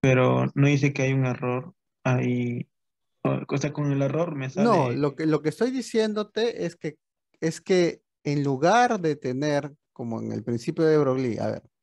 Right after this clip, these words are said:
Speaker 2: en lugar de que la partícula tenga una sola longitud de onda, lo que en realidad está asociado a la partícula son muchas longitudes de onda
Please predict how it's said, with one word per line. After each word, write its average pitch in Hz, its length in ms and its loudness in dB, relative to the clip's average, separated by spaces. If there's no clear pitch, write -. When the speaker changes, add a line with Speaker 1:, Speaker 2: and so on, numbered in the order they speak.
Speaker 2:
en 147 180 0
lugar 208 380 2
de 202 180 0
que 147 140 0
la 123 160 0
partícula 165 640 -2
tenga 147 680 -4
una 160 240 0
sola 160 300 0
longitud 143 480 -4
de 147 100 2
onda, 139 480 -2
lo 131 120 -4
que - 60 -8
en 135 80 -2
realidad 135 400 2
está 196 160 -2
asociado 180 380 0
a 175 60 2
la 151 120 2
partícula 170 480 -4
son 147 220 -4
muchas 208 400 0
longitudes 156 560 -2
de 143 160 -2
onda 117 400 -4